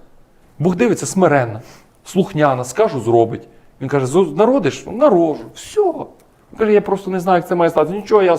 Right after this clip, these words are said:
я тобі розкажу, як це стане". Коли Бог має на твоє життя покликання, він сам тебе знайде. Він прийде туди, де ти є. Він знайшов Давида біля його овець. Він знайшов Марію в її хаті вдома. Він знайшов, е, Захарію. Він знайшов того, е,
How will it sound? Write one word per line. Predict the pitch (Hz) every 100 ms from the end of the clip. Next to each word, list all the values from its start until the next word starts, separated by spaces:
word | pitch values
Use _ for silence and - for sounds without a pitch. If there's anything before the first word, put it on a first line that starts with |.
| -
я | 156
тобі | 156 139
розкажу, | 131 123 113
як | -
це | -
стане". | - - - -
Коли | - 156 165
Бог | 143 - 214 185 - - -
має | 131 180 156 123
на | 139
твоє | 160 147
життя | 135 -
покликання, | 143 - 208 196 127 120
він | 196 226
сам | - 240 226
тебе | 196 160
знайде. | 139 139 113 127 - _ _ _ 139
Він | 214
прийде | 214 220 185 233
туди, | 226 190 208
де | 208
ти | 208
є. | 190 160 156
Він | 156
знайшов | 143 170 214 220
Давида | 165 165 202 175
біля | 165
його | 160 156 170
овець. | 131 131 127 - - - -
Він | 175
знайшов | 190 196 214
Марію | 208 208 202
в | 165
її | 175 175
хаті | - 175 170
вдома. | 135 117 143 131 120 - -
Він | 139 196
знайшов, | 190 190 208 - -
е, | - 214
Захарію. | 135 170 160 160 151 135
Він | 135 165
знайшов | 151 185 202 202
того, | 190 180 165 - -
е, | -